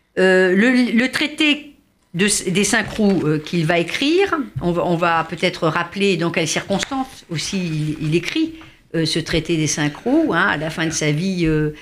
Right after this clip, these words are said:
euh, il va devenir ermite, il a soixante ans,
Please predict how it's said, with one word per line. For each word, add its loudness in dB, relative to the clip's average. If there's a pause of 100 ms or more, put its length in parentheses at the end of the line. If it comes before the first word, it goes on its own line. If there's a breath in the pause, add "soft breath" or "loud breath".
(360 loud breath)
euh, 2
il -2
va 0
devenir 0
ermite, 0
il -4
a -2
soixante -6
ans, -2